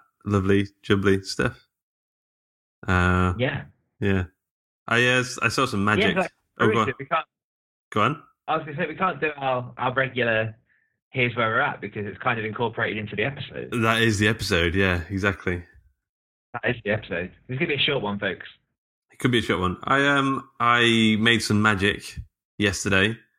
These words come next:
Speaker 1: Uh, this is a bit, a bit of an intro banter bit here. <laughs> I, um,
Speaker 2: <laughs> Okay.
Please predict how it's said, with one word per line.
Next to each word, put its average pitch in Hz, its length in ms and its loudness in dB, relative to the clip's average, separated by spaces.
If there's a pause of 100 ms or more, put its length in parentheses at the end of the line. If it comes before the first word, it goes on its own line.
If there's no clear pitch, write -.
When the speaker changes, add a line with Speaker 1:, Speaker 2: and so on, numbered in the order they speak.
(880)
Speaker 1:
Uh, 92 220 4
this 107 160 0
is - 60 -14
a - 20 -4
bit, - 180 -2
a 101 40 -2
bit 107 160 0
of 95 80 0
an 98 60 4
intro 92 520 2
banter 92 520 0 (220)
bit 87 240 0
here. 95 300 0 (100)
<laughs> - 1200 -4
I, 107 200 2
um, 104 540 2
Speaker 2:
<laughs> - 60 -8 (460)
Okay. 120 420 -6